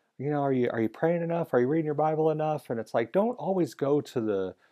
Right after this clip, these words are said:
you know, that I have a lack of faith or a lack of a relationship with Christ, and that's why I'm struggling." Like, like, l-, let's take that off the table. Let's give each other the benefit of the doubt that we are pressing into our, on our walks and our journeys with Christ,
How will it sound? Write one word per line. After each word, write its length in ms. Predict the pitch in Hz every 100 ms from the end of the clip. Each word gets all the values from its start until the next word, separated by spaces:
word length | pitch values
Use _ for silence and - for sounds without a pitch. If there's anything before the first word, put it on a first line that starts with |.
| _ _ -
you 120 | 113
know, 140 | 110
that 120 | 113
I 120 | 107 107
have 240 | 131 123
a 100 | 107
lack 420 | 101 120 131 -
of 100 | 107
faith 420 | - 110 113 120
or 80 | 107
a 100 | 92
lack 500 | 92 101 110 117 -
of 240 | 113 98 98
a 220 | 87 85
relationship 840 | 98 101 104 110 - 98 - 101
with 120 | 92 -
Christ, 480 | - 101 95 -
and 120 | 95 98
that's 280 | 104 -
why 100 | 110 101
I'm 200 | 92 92
struggling." 560 | - 98 85 80 78 - _ _ _ 87
Like, 200 | 85 - -
like, 240 | 104 98 - _ _
l-, 160 | - -
let's 380 | 117 139 143 -
take 180 | 165 165
that 120 | 139
off 240 | 127 127
the 80 | 120
table. 420 | - 113 92 90
Let's 220 | 110 117
give 220 | - 139 135
each 180 | 131 131
other 240 | 123 127
the 120 | 113
benefit 440 | 87 113 143 151 131
of 100 | 107
the 100 | 87
doubt 420 | 92 107 131 - _ _ _ _
that 120 | 139 120
we 160 | 123
are 160 | 123 131
pressing 440 | - 127 - 117
into 220 | 117 120
our, 260 | 107 98 90 - _ 113
on 100 | 107
our 140 | 101
walks 480 | 101 104 110 113 -
and 100 | 101
our 80 | 90
journeys 380 | 104 101 107
with 180 | 104 -
Christ, 400 | - 98 113 -